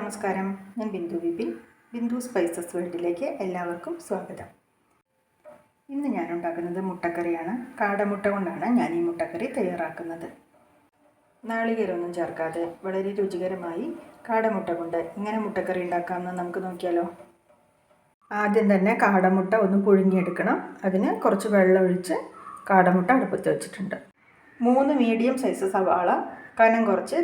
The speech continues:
ചെറുതായി അരിഞ്ഞെടുത്തു. ഒരു ചെറിയ കഷ്ണം ഇഞ്ചി, നാലഞ്ച് വെളുത്തുള്ളി, മൂന്ന് പച്ചമുളക്, ഇത്രയും അരിഞ്ഞെടുത്തു. ഒരു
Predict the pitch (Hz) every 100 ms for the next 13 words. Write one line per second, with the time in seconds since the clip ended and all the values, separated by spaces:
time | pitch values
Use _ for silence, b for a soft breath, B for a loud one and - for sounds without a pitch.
0 | - 220 190 196 233 370 202 190 180 165
1 | - - _ _ _ _ _ _ _ _
2 | _ _ - 240 254 240 226 226 208 202
3 | 196 190 190 277 339 - - _ - 226
4 | 226 226 226 196 180 - 180 240 339 -
5 | - 226 233 240 - - 170 160 160 -
6 | - - - - 226 240 - - - -
7 | 190 180 175 - - - - _ _ _
8 | _ 262